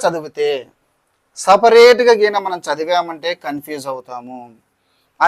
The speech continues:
విధంగా మూడు చార్ట్లు, బ్రిటన్ and అమెరికా ఒక చార్టులో, ఎందుకంటే ఎక్కువ అంశాలను మనం గ్రహించారు కాబట్టి, ఆసియా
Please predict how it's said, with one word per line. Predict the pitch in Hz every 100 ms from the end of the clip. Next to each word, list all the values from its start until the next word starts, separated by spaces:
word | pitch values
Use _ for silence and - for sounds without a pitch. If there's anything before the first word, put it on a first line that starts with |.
| 185
విధంగా | 196 226 190
మూడు | 208 220 -
చార్ట్లు, | 196 170 139 131
బ్రిటన్ | 156 175 214 214
and | 202 185
అమెరికా | 185 185 180 135 - - 139
ఒక | 156 175
చార్టులో, | 175 175 180 185
ఎందుకంటే | 185 208 196 - - _ - 269
ఎక్కువ | - 240 214
అంశాలను | 208 208 202 196
మనం | 190 165
గ్రహించారు | 156 160 160 156 143 131
కాబట్టి, | 123 120 120 _ _ _ _ _ _ _ _ _ - 147
ఆసియా | 180 214 208